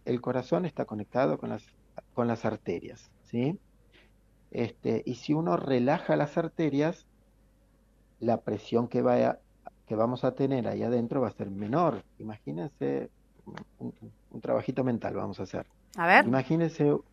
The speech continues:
Speaker 1: una manguera de, de
Speaker 2: No nos
Speaker 1: zacate,
Speaker 2: exija
Speaker 1: una
Speaker 2: mucho,
Speaker 1: manguera
Speaker 2: doctor, ¿eh? Que
Speaker 1: No, no, no.
Speaker 2: <laughs> llue-,
Speaker 1: Simple,
Speaker 2: llueve,
Speaker 1: simple.
Speaker 2: es miércoles, somos <laughs> comunicadoras, no nos vaya a pedir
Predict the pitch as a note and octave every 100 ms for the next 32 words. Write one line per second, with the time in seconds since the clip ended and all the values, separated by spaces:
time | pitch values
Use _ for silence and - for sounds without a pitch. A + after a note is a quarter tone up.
0 | _ - C#3+ D3+ C3 B2 C#3 C#3+ C3+ A#2+
1 | C3+ F#3 A#3 D#4+ E4+ B3 - D4 C4 A3
2 | E4 C4 A#3+ G3+ G3 A#3 F#3+ F#3 G#3+ C4+
3 | - G#3 E3+ A3 G3 F3+ D#3+ A#2 - E3+
4 | - A#3+ C4+ A#3 - C#4 D#4 D#4+ C#4+ C#4
5 | C4+ G#3 G3+ C4+ D4+ C#4+ C#4 C4+ C4 B3+
6 | B3 - - C4+ B3+ B3 A#3 G#3+ G3 F#3
7 | F#3 G3+ F#3 F#3 F3+ F3+ F3 A#3 C#4+ C#4
8 | B3 A#3+ A#3+ A#3 G3+ F#3+ A3+ G#3 G3+ G3
9 | F#3 F3+ G#3+ G3 E3